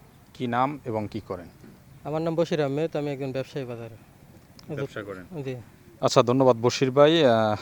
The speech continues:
Speaker 1: আপনার জন্য সত্যের বার্তা টোয়েন্টি ফোরের পক্ষ থেকে রয়েছে সুন্দর একটি প্রশ্ন, সঠিক উত্তর দিলে রয়েছে সুন্দর একটি গিফট হ্যাম্পার। আহ, আপনাকে বলতে হবে,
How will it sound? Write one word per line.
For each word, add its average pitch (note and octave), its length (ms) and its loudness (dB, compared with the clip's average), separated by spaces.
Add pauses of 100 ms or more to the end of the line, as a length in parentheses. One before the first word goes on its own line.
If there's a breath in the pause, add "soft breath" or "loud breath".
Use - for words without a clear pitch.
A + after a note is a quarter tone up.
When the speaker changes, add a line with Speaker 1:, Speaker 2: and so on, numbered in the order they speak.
Speaker 1:
আপনার C3+ 280 2
জন্য C#3+ 200 -2
সত্যের B2+ 300 -4
বার্তা A#2+ 200 0
টোয়েন্টি A#2+ 260 -4
ফোরের A#2+ 200 -2
পক্ষ - 300 -4
থেকে C#3 440 0
রয়েছে A#2+ 260 -2
সুন্দর G2+ 280 -4
একটি F#2+ 180 -6
প্রশ্ন, G#2 340 -6 (320 soft breath)
সঠিক C#3 260 2
উত্তর C#3 180 -2 (280)
দিলে D#3+ 200 0
রয়েছে A#2 420 0
সুন্দর A2 300 -4
একটি G2 200 -10
গিফট G2 160 -10
হ্যাম্পার। F#2 280 -8
আহ, - 760 4
আপনাকে D#3+ 280 6
বলতে D#3 260 8
হবে, B2+ 300 8